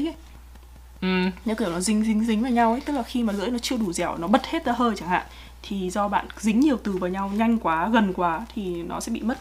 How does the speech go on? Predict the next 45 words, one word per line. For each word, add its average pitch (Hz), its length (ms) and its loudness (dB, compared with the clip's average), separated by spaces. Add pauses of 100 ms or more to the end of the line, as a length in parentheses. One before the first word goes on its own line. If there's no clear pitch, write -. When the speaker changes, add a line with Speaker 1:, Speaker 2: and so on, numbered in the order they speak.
Speaker 1:
mất 254 80 -8 (300)
âm. 220 240 4 (220)
Speaker 2:
Có 135 100 6
thể. 160 120 8
Speaker 1:
Giống 220 140 6
như 294 80 4
kiểu 254 160 2
cái - 140 -4
arrive 214 520 4 (120)
của 165 120 -4
bạn 170 220 0
ấy, 233 140 -2
bạn 202 140 -2
ấy 208 60 -4
không 285 200 0
kịp 240 180 -4
ra 214 260 -2
V 233 40 -2 (180)
một 180 100 -4
phát 269 180 0
mà 220 80 -2
bạn - 180 0
đã - 80 -6
uốn 214 220 0
sang 269 160 -4
cái 196 100 -8
khác 262 260 -2
rồi. 196 180 -4 (140)
Speaker 2:
Ừ. 120 180 2 (500)
Có 143 140 8
thể, 131 180 6 (180)
ờ, 127 180 8
với 143 100 2
cả 143 60 6
đoạn, 120 200 2
đoạn 131 160 2
cuối 123 160 4
bạn 127 100 4
ấy 123 80 6
hơi 135 140 2
bị 135 140 -2
hụt 120 160 2
hơi 135 140 4
một 123 120 -4
tí. 117 180 0